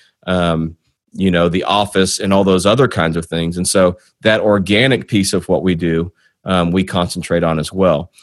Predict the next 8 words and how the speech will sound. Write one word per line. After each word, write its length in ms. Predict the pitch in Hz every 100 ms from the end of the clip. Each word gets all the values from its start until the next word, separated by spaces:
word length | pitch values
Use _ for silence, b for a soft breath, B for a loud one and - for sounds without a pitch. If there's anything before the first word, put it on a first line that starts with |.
| b -
So 160 | 113
again, 280 | 110 147 123
at 160 | 101 110
every, 520 | 135 165 165 131 -
at 140 | 107
every 260 | 127 175 156
different 300 | 151 117 -
campus, 760 | - 143 156 95 80 90 -